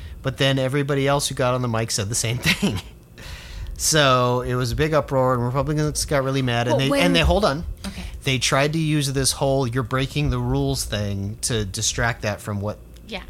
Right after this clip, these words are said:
Speaker 1: was actually going on. But we got to the vote of the resolution to say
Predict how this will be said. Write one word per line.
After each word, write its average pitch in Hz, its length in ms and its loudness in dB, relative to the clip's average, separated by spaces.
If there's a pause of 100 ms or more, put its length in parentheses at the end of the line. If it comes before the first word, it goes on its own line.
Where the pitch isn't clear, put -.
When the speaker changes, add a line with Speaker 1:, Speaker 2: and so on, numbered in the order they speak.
Speaker 1:
was 117 180 -2
actually 107 320 -4
going 143 200 0
on. 156 160 2
But 98 120 -6
we 127 140 -2
got 127 380 0
to 151 80 -4
the 143 120 -2
vote 143 480 2 (840)
of 143 180 -2
the 135 100 0
resolution 127 760 0
to 120 140 -4
say 113 480 0